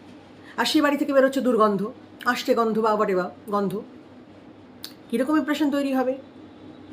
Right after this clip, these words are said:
আপনি কি মনে করবেন? ওখানে কি আপনার থাকতে ভালো লাগবে? নিশ্চয়ই না। যাদের লাগে তাদের প্রসঙ্গ আলাদা, যদি না লাগে,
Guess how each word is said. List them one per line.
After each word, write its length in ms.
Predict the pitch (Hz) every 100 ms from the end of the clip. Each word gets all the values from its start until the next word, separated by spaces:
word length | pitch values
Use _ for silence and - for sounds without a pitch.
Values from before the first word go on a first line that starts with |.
| -
আপনি 200 | 220 269
কি 180 | 302
মনে 200 | 381 349
করবেন? 280 | 330 311 302 294 - -
ওখানে 200 | 214 220
কি 80 | 226
আপনার 180 | 240 254
থাকতে 260 | 233 -
ভালো 180 | 277 330
লাগবে? 340 | 359 247 175 - - - -
নিশ্চয়ই 380 | 285 294 - 403
না। 140 | 311 320 - - - - - - - - -
যাদের 200 | 196 294
লাগে 240 | 294 294
তাদের 200 | 370 330
প্রসঙ্গ 320 | 262 254 214 170
আলাদা, 260 | 131 120 - - - - - - -
যদি 180 | 233 349
না 140 | 370
লাগে, 260 | 233 160 170